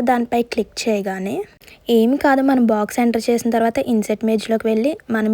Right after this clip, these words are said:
ఏమైతే హెడ్డింగ్స్ ఇచ్చామో అవన్నీ ఇక్కడ ఎంటర్ చేసుకున్న తర్వాత ఫినిష్ మెర్జ్ అని వస్తుంది కదా, all మీద క్లిక్ చేసి ఉంటుంది, ఓకే చేస్తే చాలు. చూడండి, ఫస్ట్ నేమ్‌కి సేమ్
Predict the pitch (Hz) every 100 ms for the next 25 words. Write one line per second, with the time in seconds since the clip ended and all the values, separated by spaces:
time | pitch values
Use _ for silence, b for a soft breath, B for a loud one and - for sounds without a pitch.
0 | 214 208 220 240 240 214 220 226 220 -
1 | 233 277 240 202 214 - 214 202 214 -
2 | 214 - 214 214 202 196 202 143 165 -
3 | 233 240 262 262 240 214 226 220 202 208
4 | 196 190 190 196 B B B - 226 220
5 | 226 254 262 254 - 233 254 226 214 208
6 | 277 233 214 - 233 233 220 202 - 269
7 | 240 214 196 220 - 233 226 233 254 -
8 | 214 - - 214 220 220 294 - - 233